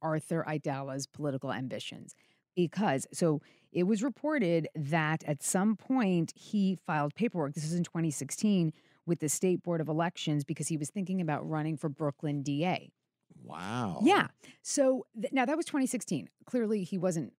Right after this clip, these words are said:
Speaker 1: um, brought on to this case until twenty nineteen. However, uh, moving forward, I think it was, it was the following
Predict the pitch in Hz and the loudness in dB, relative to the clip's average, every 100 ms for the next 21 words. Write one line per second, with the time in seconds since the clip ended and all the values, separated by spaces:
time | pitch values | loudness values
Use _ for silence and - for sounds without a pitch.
0 | _ 160 156 147 156 156 147 156 147 139 | _ -4 -4 0 2 2 0 -2 -4 -6
1 | - 147 139 135 135 - 143 139 202 214 | -4 -4 -2 -4 -6 -6 -4 -2 0 -2
2 | 160 127 - 160 165 202 226 147 127 139 | -2 -4 -4 -2 2 2 2 2 0 -6
3 | - _ _ _ _ _ _ _ 165 165 | -12 _ _ _ _ _ _ _ 0 2
4 | 156 180 214 196 190 - - 240 247 165 | 4 4 4 2 0 -2 -2 0 2 2
5 | 151 - - _ 175 175 220 185 170 156 | 0 -4 -16 _ -2 2 2 4 2 2
6 | 180 170 156 165 - 202 202 202 196 196 | 2 2 0 -6 -4 -2 2 2 2 2
7 | 185 180 | 4 2